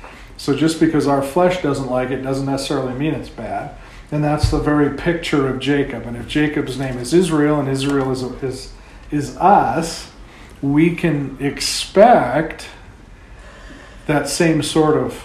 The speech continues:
uh, stuff's gonna happen, you know, and we need to just be able to go with it like his son Joseph did and like he did. You just trust the Lord that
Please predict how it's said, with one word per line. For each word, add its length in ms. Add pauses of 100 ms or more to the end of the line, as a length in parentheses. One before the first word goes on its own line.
(140)
uh, 280 (960)
stuff's 520
gonna 220
happen, 420 (760)
you 60
know, 180
and 160
we 80
need 240
to 80
just 280
be 120
able 240
to 80
go 240
with 200
it 160
like 180 (920)
his 220
son 240
Joseph 540
did 200
and 140
like 240
he 200
did. 220 (720)
You 80
just 420 (720)
trust 440
the 60
Lord 420
that 200